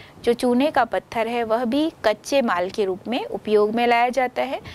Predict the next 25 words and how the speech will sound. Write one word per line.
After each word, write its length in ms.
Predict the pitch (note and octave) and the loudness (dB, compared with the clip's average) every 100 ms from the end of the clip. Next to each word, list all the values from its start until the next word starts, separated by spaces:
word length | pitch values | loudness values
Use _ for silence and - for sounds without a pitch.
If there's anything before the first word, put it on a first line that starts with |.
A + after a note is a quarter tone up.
| - - | -10 -2
क्योंकि 220 | C4 D#4 | 0 2
उस 180 | D#4+ E4 | 2 4
उद्योग 360 | B3 C4 C4+ | 4 6 4
में 160 | B3+ C4 | 2 -4
भी 100 | C#4+ | -4
कार्बन 420 | B3 F#3 F#3+ A3 | -2 0 -2 -4
डाइऑक्साइड 480 | A3 G#3 - G#3 F#3+ | -4 -4 -2 -2 -2
गैस 280 | F#3+ G3 - | -2 -4 -6
की 240 | - G4 - | -2 -2 0
आवश्यकता 500 | F#3 G3+ G#3+ G3 - | -6 -4 -6 -2 0
होती 400 | B3+ B3+ B3 B3+ | 2 0 -4 -2
है। 160 | C4+ E4+ - - - - | -2 -2 -4 -16 -8 2
और 240 | A#3+ C4+ | 4 4
यहाँ 300 | A#3+ A#3+ C#4 | 2 0 0
पर 180 | D4 C#4+ | 0 -2
भी 140 | C#4 C#4+ | 0 -2
हम 160 | C4 | 0
देख 220 | C4 B3+ | 0 -2
रहे 100 | C4+ | 0
हैं 120 | C4 B3+ | 0 0
कि 160 | B3+ | 0
जैसे 300 | G#3+ G#3 - | 2 2 0
ही 80 | C#4 | 0
कैल्शियम 500 | A#3 G3 G3+ A#3+ A#3+ | 0 0 0 -2 0
कार्बोनेट 460 | G#3+ F#3+ G3+ G#3+ | 0 0 -4 -8